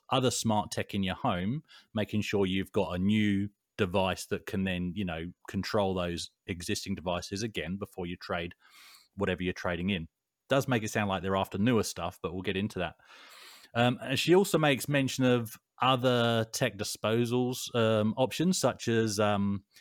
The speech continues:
there's Computer Aid, there's Music Magpie. Um, so, you know, really kudos for looking at other avenues. But the offers from, the offer from Curry's, things like, okay, yes,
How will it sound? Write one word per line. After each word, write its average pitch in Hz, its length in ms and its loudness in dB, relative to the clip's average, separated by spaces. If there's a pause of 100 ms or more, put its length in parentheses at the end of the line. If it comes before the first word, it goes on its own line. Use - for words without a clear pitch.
(120)
there's 104 200 0
Computer 120 560 -2
Aid, 110 440 0
there's 92 320 -2
Music 104 380 -2
Magpie. 104 720 0 (460)
Um, 92 280 0
so, 101 160 0
you 101 200 0
know, 90 80 -4
really 98 300 -4 (160)
kudos - 380 0
for 95 280 0 (360)
looking 113 360 2
at 98 80 -2
other 98 240 0
avenues. 110 560 -2 (960)
But 117 380 0
the 151 80 6
offers 196 240 4
from, 131 300 -2 (120)
the 127 140 -2
offer 175 220 0
from 131 180 0
Curry's, 113 680 -2 (1000)
things 175 300 4
like, 135 340 4 (180)
okay, 120 220 2
yes, 131 360 0